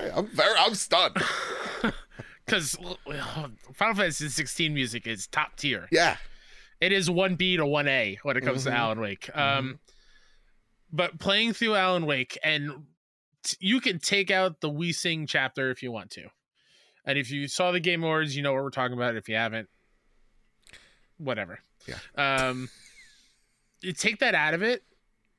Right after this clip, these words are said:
Speaker 2: What I was not prepared for was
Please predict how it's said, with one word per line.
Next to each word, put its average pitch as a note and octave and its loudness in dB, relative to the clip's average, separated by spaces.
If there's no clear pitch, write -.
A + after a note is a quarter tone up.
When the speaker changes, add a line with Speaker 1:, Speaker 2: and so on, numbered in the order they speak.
Speaker 2:
What F3 2
I F3 4
was E3+ 2
not E3 2
prepared F#3 2
for A2 -2
was C#3 0